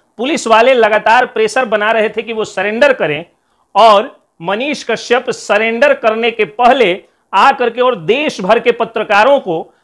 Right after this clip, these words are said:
हाथ जोड़ करके विनती कर रहे थे कि अब पत्रकारों को एकजुट हो जाना चाहिए और son of बिहार मनीष कश्यप का समर्थन कर देना चाहिए। देश में Facebook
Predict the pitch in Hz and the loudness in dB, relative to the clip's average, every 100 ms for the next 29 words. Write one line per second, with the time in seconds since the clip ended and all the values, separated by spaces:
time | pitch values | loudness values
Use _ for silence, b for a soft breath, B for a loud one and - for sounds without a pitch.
0 | _ 214 277 311 190 247 247 247 226 220 | _ -2 0 0 0 0 2 0 0 0
1 | 208 220 262 240 208 214 220 240 226 220 | 0 -2 -4 -2 2 2 0 -2 -4 -4
2 | 214 214 196 196 240 247 220 - 247 302 | -4 -6 0 0 0 -2 -6 -2 -2 -2
3 | 220 226 190 202 190 180 175 165 175 202 | -2 -4 -2 0 0 0 0 0 -2 -4
4 | b b _ 214 220 220 - _ - 285 | b b _ 6 6 4 -4 _ -8 -4
5 | 269 285 226 202 240 226 214 247 254 - | -2 -2 0 0 0 0 -4 -4 -6 -8
6 | 202 226 233 240 214 - 185 180 208 202 | -8 -6 -6 -4 -6 -6 -4 -2 -2 -2
7 | 156 131 123 113 98 101 - _ _ _ | -4 -6 -8 -10 -14 -20 -20 _ _ _
8 | - 127 190 262 294 233 190 196 _ 180 | -20 -2 0 0 -2 -2 -4 -4 _ -2
9 | 220 226 269 | -2 -2 -6